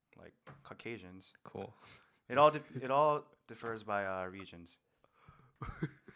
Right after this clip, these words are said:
Speaker 1: I don't know why he's laughing.
Speaker 2: I think it's 'cause you just added some weird pause.
Speaker 3: <laughs> Yeah.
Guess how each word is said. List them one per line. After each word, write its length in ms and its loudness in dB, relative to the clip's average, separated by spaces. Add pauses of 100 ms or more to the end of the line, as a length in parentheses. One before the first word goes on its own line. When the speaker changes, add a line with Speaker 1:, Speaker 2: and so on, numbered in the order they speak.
(220)
Speaker 1:
I 60 0
don't 100 2
know 80 2
why 140 6
he's 120 -4
laughing. 500 2 (680)
Speaker 2:
I 100 -4
think 220 -2
it's 100 -6
'cause 300 0
you 240 -4
just 180 -12
added 340 -2 (100)
some 200 -6
weird 220 -2
pause. 540 -8
Speaker 3:
<laughs> 40 0
Yeah. 80 2